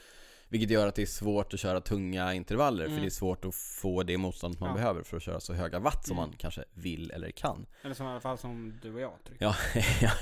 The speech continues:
Speaker 1: exakt,
Speaker 2: Mm.
Speaker 1: exakt. Här är inte det ett problem. Här bjuds det på ordentligt med, med motstånd.
Speaker 2: Mm.
Speaker 1: Så att, eh, här kan man, här kan, jag vågar påstå att du kan köra alla typer av intervaller med
Speaker 2: Mm.
Speaker 1: de här, eh, rullarna.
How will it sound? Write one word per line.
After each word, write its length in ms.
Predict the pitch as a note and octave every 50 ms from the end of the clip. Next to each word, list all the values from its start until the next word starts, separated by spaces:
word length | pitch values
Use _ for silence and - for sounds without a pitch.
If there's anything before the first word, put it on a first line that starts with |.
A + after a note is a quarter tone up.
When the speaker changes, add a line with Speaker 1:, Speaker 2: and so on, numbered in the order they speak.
| C3 B2 - -
Speaker 1:
exakt, 320 | A#2 - - - - -
Speaker 2:
Mm. 120 | C3 B2
Speaker 1:
exakt. 260 | - - - - - - - - - - - - - - - -
Här 300 | - C3+ C#3 C#3 C#3 C3
är 180 | A#2 A#2 A2+ A2+
inte 220 | A2+ G#2 - -
det 100 | G2 G2+
ett 100 | F#2 F#2
problem. 380 | - - A#2+ D3 B2+ D2 A#1 - -
Här 500 | G2 A2 A2+ A#2+ A2+ A2 G#2+ G#2+ G#2 G2
bjuds 380 | G2 G#2+ G2+ G2 F#2 - -
det 100 | - F#2+
på 320 | - - G#2 G2 F#2+ F2+ - -
ordentligt 640 | G#2 G#2 F#2 F#2 F#2+ D#3 E3 C3 G#2 F#2 - F2 - -
med, 520 | F2+ F2+ F2 E2+ E2+ D#2+ C#2+ C2 C2+ F2+
med 200 | F#2+ F#2+ G2 F#2+
motstånd. 420 | G2+ G2+ F2+ - - C3 F#2+ E2 C#3+
Speaker 2:
Mm. 60 | D#3+
Speaker 1:
Så 40 | G3 -
att, 160 | - - -
eh, 200 | F#2+ F#2+ F2+ F#2
här 160 | F#2+ A2+ A#2
kan 160 | - - A#2+
man, 280 | A#2 A2 G#2+ G#2 F#2+ F#2+
här 140 | A2 A#2+ A#2
kan, 440 | - A#2+ G#2+ G#2 G#2 G#2 G2+ G2+
jag 120 | G#2 A#2 A#2
vågar 180 | A#2 A2+ G#2
påstå 300 | G2 - G#2 G2 - G2
att 40 | F#2 -
du 60 | F#2
kan 100 | F#2 F#2
köra 280 | - G2+ F#2 F2+ F#2
alla 460 | - - G2+ G2 G2 G2 G2 G2+ G2 F#2
typer 320 | - - F#2 - - F2
av 380 | F2+ F2 F2 F2 E2+ C#2+ - -
intervaller 500 | - F#2+ - - F2+ G#2 G2+ F#2+ F#2 E2+
med 120 | F2 F2 -
Speaker 2:
Mm. 120 | - F2
Speaker 1:
de 60 | F#2
här, 340 | E2 D2+ - - - F2 -
eh, 60 | F2+
rullarna. 340 | G#2 G#2 G#2 A#2 A#2 F2+ -